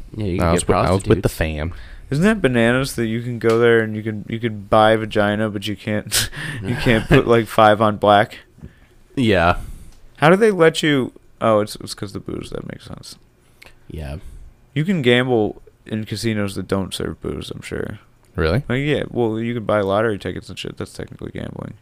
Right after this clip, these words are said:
Speaker 2: Hmm.
Speaker 3: They just won't let you in. Anywhere there's gambling tables, though, they're, they're gonna be serving booze, so that you lose more money. So you can't be there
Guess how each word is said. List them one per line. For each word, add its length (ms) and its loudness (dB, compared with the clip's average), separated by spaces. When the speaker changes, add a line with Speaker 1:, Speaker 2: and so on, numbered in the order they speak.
Speaker 2:
Hmm. 200 -2
Speaker 3:
They 60 -14
just 180 -12
won't 140 -6
let 160 -12
you 80 -6
in. 240 -10
Anywhere 280 0
there's 340 -4
gambling 400 -6
tables, 480 -6
though, 260 -6
they're, 180 -10
they're 180 -6
gonna 180 -10
be 100 -10
serving 440 -10
booze, 440 -6
so 200 -14
that 100 -12
you 140 -12
lose 260 -12
more 160 -10
money. 300 -10
So 140 -20
you 60 -14
can't 220 -14
be 140 -10
there 260 -14